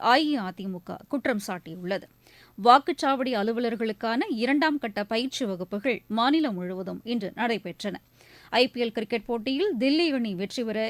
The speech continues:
இருநூற்று முப்பத்தைந்து ரன் என்ற இலக்கினை மும்பை அணி நிர்ணயித்துள்ளது. இனி விரிவான செய்திகள். தமிழகத்தில் மக்களவைத் தேர்தலுக்கான பிரச்சாரம் தீவிரமடைந்து வருகிறது. இதையடுத்து அரசியல் கட்சித் தலைவர்கள் மற்றும் வேட்பாளர்கள்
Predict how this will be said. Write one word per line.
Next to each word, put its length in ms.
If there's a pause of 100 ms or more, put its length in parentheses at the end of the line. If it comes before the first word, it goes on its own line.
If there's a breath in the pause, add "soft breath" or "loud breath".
இருநூற்று 520
முப்பத்தைந்து 760
ரன் 220
என்ற 280
இலக்கினை 540
மும்பை 340
அணி 300
நிர்ணயித்துள்ளது. 720 (360 soft breath)
இனி 300
விரிவான 500
செய்திகள். 480 (680 soft breath)
தமிழகத்தில் 720
மக்களவைத் 540
தேர்தலுக்கான 640
பிரச்சாரம் 640
தீவிரமடைந்து 680
வருகிறது. 400 (100)
இதையடுத்து 600
அரசியல் 500
கட்சித் 260
தலைவர்கள் 580
மற்றும் 380
வேட்பாளர்கள் 720